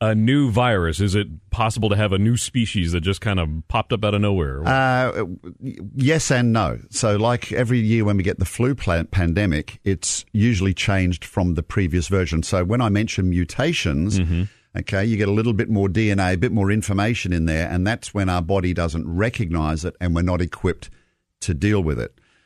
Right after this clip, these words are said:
Speaker 2: So, for example, when we try to predict, you know, what the flu is gonna be here in the U S or in the North America,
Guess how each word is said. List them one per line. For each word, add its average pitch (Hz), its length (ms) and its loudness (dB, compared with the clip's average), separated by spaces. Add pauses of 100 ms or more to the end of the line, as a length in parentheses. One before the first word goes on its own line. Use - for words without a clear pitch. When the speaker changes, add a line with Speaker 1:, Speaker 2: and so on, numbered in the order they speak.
(160)
Speaker 2:
So, 92 360 0
for 117 180 -2
example, 101 560 0
when 90 140 0
we 107 140 2
try 95 200 -2
to 85 80 -4
predict, 90 460 -4 (220)
you 95 120 2
know, 82 60 2
what 92 180 0
the 80 80 -2
flu 98 240 0
is 85 100 -2
gonna 82 180 0
be 85 480 -2
here 87 240 0
in 82 100 0
the 82 100 0
U 85 180 2
S 98 240 -2
or 85 80 0
in 80 80 0
the 85 80 0
North 87 220 -2
America, 87 500 0